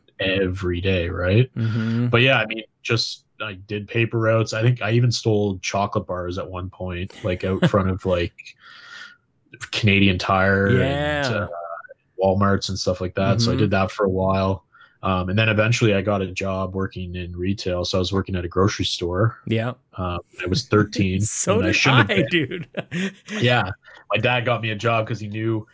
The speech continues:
Speaker 1: he knew the owner of the grocery store, the local grocery store.
Speaker 2: Mm-hmm.
Speaker 1: So I started working there, and I was just pretty much stocking shelves.
Speaker 2: Yeah.
Speaker 1: I was, I was thirteen until I was probably about fifteen or sixteen.
Speaker 2: Yeah.
Speaker 1: And then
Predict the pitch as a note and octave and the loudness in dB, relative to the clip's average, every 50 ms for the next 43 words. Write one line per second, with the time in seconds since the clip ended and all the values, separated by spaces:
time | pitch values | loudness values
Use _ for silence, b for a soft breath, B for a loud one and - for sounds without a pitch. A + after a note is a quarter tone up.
0 | B B B B B B B B2+ C#3 C#3+ C#3 C3 A#2+ A#2 A#2+ B2+ B2+ B2 A#2+ A2 | B B B B B B B 0 2 2 2 2 2 2 2 2 2 2 2 2
1 | G#2 G2+ F2+ - G#2 G#2 G#2 - A#2 A2 - - - - G2+ F#2 F#2+ G2 G2+ G#2 | 0 -2 -6 -6 -6 -6 -6 -6 -6 -6 -8 -8 -10 -10 -10 -10 -6 -4 -4 -4
2 | G2+ - G#2 F2+ F#2 F#2+ F#2+ G2+ - - G2 F2+ - - - F2 E2+ F2 G2 A#2 | -4 -4 -6 -6 -6 -6 -6 -6 -6 -6 -6 -6 -6 -8 -8 -6 -6 -4 -4 -6
3 | - - B2+ B2+ A#2 A#2+ A#2 A#2+ A#2+ B2 B2 B2 b b b b b _ _ _ | -4 -4 -2 -2 0 -2 -2 -2 -4 -4 -6 -6 b b b b b _ _ _
4 | - - G#2+ G#2+ G2+ - - C3 B2+ B2+ B2 A#2+ A2+ - A2 G#2 G#2 G#2 G#2+ A2 | -4 0 2 2 4 4 4 4 4 6 6 4 2 2 -2 -2 0 0 2 2
5 | A2 A2 G#2 G2+ G2 F#2+ - - G2 F#2 - - - _ - - A2 G#2+ G2+ G2 | 0 0 -2 -4 -6 -8 -8 -10 -10 -10 -10 -12 -16 _ -8 -6 -6 -4 -6 -6
6 | - - - G2+ F#2 F2+ - - G#2 - - - G#2 G#2 G2 F#2+ F#2 F2+ F2+ - | -8 -8 -6 -6 -6 -6 -6 -8 -10 -8 -4 -2 0 0 0 0 -4 -6 -8 -8
7 | - - - - - G#2 A2 A2+ A2+ G2+ F#2+ F2+ F#2 - - - - - - _ | -8 -10 -10 -8 -6 -2 -2 0 0 -2 -4 -6 -8 -8 -8 -8 -10 -12 -16 _
8 | - - - F#2+ - - - G#2+ G#2 G2+ - - G#2+ G#2 G2+ G2+ F#2 F#2+ - A2 | -16 -10 -8 -8 -8 -2 0 0 0 0 0 -2 0 0 0 0 -2 0 2 2
9 | G#2 G2 G2 G2 G2 F2+ F#2 - - - - _ _ _ _ _ _ _ _ _ | 4 4 4 2 2 0 0 -2 -2 -4 -6 _ _ _ _ _ _ _ _ _
10 | _ _ _ _ _ - - _ _ - A#2+ A#2+ A#2+ A#2 G#2+ G#2+ G#2+ - - A2 | _ _ _ _ _ -20 -20 _ _ 0 2 4 4 4 4 2 0 -2 -2 -2
11 | G#2 - - - G2+ G2+ G2+ F#2+ - - A#2 A2+ - - - G2+ F#2+ F#2+ G#2 A2+ | -2 -2 -4 -6 -4 -4 -4 -4 -2 -2 -2 -4 -4 -4 -6 -6 -6 -6 -6 -8
12 | - _ - A2+ A2 G#2 G2+ G#2 - - _ _ _ _ _ _ _ _ - A#2 | -10 _ -6 -6 -4 -4 -4 -6 -10 -12 _ _ _ _ _ _ _ _ -8 -6
13 | A2+ G#2+ G#2+ G#2+ G#2+ G#2 G#2 G2+ G2+ G2+ G2+ | -2 0 2 2 2 2 2 0 -2 -2 -4